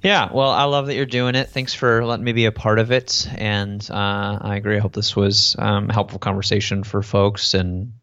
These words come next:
I appreciate you sharing this incredible story. I think this gives,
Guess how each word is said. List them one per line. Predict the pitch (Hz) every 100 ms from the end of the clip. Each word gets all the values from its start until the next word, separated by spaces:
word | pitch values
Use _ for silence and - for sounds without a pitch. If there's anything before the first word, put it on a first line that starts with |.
| -
I | 101
appreciate | 101 110 104 104 -
you | 98 95 95 - -
sharing | - 104 104
this | 92 - - _
incredible | 110 101 113 107 101
story. | 98 - 104 104 107
I |
think | 104 101
this | 101 -
gives, | - 101 104